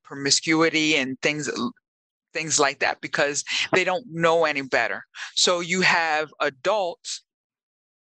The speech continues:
who had violations in a childhood, and then they are continuing th-, or perpetuating those behaviors. And it's a matter of self-awareness to say,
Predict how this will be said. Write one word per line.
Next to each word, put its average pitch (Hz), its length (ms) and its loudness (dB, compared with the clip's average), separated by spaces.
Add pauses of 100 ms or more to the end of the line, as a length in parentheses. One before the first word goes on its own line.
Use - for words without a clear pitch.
(220)
who 165 420 0 (180)
had 156 360 0
violations 156 640 0
in 135 120 4
a 131 60 2
childhood, 139 640 0 (580)
and 147 400 -4
then 151 240 2
they 156 200 2
are 160 140 0
continuing 156 800 0 (120)
th-, - 100 -10
or 143 200 2
perpetuating 139 1000 -2 (500)
those 143 240 0
behaviors. 127 920 0 (1040)
And 165 280 -8
it's 175 200 2
a 160 40 2
matter 160 380 2
of 139 180 0
self-awareness 156 1400 0 (840)
to 170 100 -4
say, 143 460 0